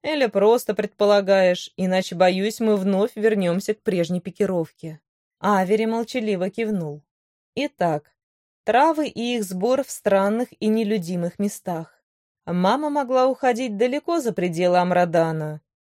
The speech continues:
иногда подходя к границе с Ионтоном, к горам. Отец, как понимаешь, воспринимал ее отсутствие совершенно спокойно.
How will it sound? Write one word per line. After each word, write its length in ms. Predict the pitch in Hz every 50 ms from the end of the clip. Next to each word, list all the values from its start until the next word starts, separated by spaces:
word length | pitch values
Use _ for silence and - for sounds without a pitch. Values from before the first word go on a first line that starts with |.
| _ -
иногда 440 | - 190 208 233 240 247 269 320 320
подходя 500 | - 254 - - 208 196 180 196 190 190
к 40 | 175
границе 500 | 180 185 180 180 180 170 160 - 175 170
с 120 | - -
Ионтоном, 840 | 185 170 180 220 247 254 262 - - 226 220 220 220 220 220 220
к 40 | - _
горам. 640 | 190 185 226 254 269 262 214 170 151 147 147 151 - _ _ _ _ _ -
Отец, 520 | - 175 180 185 - - 247 294 330 - -
как 260 | - 269 277 277 _
понимаешь, 540 | - 277 262 262 254 247 233 240 254 - -
воспринимал 680 | 254 254 247 - - 254 240 233 220 208 196 196 208 214
ее 220 | 220 202 208 196
отсутствие 600 | 196 190 - - 185 185 190 185 - - 233 240
совершенно 600 | - - 240 233 226 - - 196 180 165 165 170
спокойно. 840 | - - - 233 240 - - 302 294 262 214 180 160 147 143 143